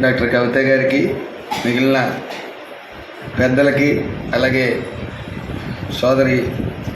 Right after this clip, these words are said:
సోదరీమణులందరికీ నా నమస్కారాలు. ముఖ్యంగా మొన్నసారి ఈ మార్చి ఎనిమిదో తారీఖున మన ప్రీతమ ముఖ్యమంత్రి నారా చంద్రబాబు నాయుడు గారి ఆదేశాల మేరకు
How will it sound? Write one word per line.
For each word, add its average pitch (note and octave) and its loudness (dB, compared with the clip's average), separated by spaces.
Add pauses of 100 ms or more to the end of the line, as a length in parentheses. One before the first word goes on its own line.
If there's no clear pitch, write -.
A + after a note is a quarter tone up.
(120)
సోదరీమణులందరికీ C#3 4 (1400)
నా C#3 2
నమస్కారాలు. C#3+ 6 (180)
ముఖ్యంగా C#3 4 (800)
మొన్నసారి D3 4 (920)
ఈ C3 4
మార్చి D3 2
ఎనిమిదో E3 6
తారీఖున D3+ 4 (2250)
మన C#3 2
ప్రీతమ C#3 2
ముఖ్యమంత్రి C#3+ 2
నారా C#3+ 4
చంద్రబాబు D3 4
నాయుడు D3 4
గారి D3 4
ఆదేశాల D3+ 4
మేరకు D3 2